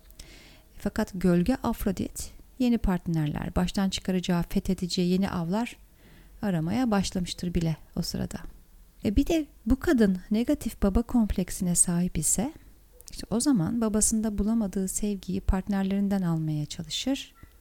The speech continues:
Ama sevgi ve ilgi açlığını doyurabilecek bir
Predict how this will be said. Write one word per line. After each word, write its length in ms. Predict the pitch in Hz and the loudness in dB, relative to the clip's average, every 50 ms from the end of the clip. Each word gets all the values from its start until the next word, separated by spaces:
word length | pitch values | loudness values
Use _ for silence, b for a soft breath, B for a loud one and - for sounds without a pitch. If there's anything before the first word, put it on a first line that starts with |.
| B B B B B B B B B B B B B B B | B B B B B B B B B B B B B B B
Ama 160 | - 165 160 170 | -4 -2 0 0
sevgi 420 | - - 202 185 185 185 262 269 | 2 2 2 2 2 2 2 2
ve 120 | 269 - | 2 2
ilgi 440 | - - 190 185 185 185 220 - - | 2 0 0 0 0 -2 -2 0 0
açlığını 440 | 185 - - - 185 175 175 170 160 | 0 0 0 0 0 0 0 0 2
doyurabilecek 720 | 190 190 190 185 185 170 165 170 160 - 160 - - - | 2 2 2 2 2 2 0 -2 -2 -4 -4 -6 -4 -4
bir 100 | 190 | -6